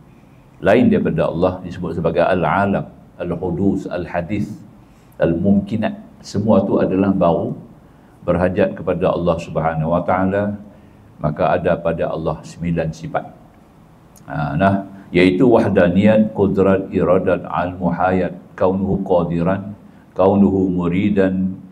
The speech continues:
kaunuhu hayan. Kerana jika tidak bersifat dengan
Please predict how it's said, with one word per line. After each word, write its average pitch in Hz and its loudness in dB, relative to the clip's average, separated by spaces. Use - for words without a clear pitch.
kaunuhu 98 2
hayan. 98 -2
Kerana 92 2
jika 110 2
tidak 110 0
bersifat - -6
dengan 101 -4